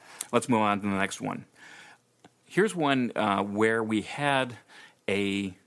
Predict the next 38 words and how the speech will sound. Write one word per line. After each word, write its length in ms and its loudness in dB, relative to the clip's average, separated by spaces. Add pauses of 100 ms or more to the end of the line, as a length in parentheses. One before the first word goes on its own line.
(180)
uh, 400 -4
air 140 2
handling 320 0
unit 200 -2
that 80 -2
was 120 -4
put 160 -4
on 100 0
the 80 -4
roof. 420 -8 (720)
And 640 0 (300)
the, 420 -2 (560)
the 180 -4
one 320 -2
end 260 -2
of 80 -2
the 120 0
air 120 0
handling 320 -4
unit, 260 -4
which, 320 -8 (320)
you 120 -10
know, 180 -8 (160)
it 300 -10
sometimes 580 -6
happens, 560 -4 (360)
uh, 320 2
the, 140 -2
basically 400 0
the 240 0
one 300 0
end 280 0
of 100 -2
it 180 -2 (280)
is 200 0
all 540 2
sort 280 -2
of 180 -4